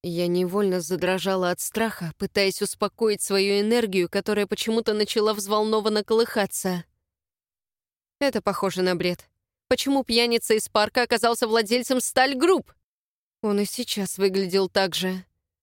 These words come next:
Такой же лохматый, хмурый и заросший многодневной щетиной здоровенный мужлан.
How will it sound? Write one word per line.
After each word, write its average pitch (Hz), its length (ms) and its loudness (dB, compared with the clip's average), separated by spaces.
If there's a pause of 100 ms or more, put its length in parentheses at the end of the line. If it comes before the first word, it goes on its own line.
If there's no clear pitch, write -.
(340)
Такой 190 300 0
же 180 160 0
лохматый, 185 680 -2
хмурый 208 760 0 (300)
и 240 80 0
заросший 233 640 2
многодневной 220 720 0
щетиной 220 500 0
здоровенный 202 720 2
мужлан. 180 680 -2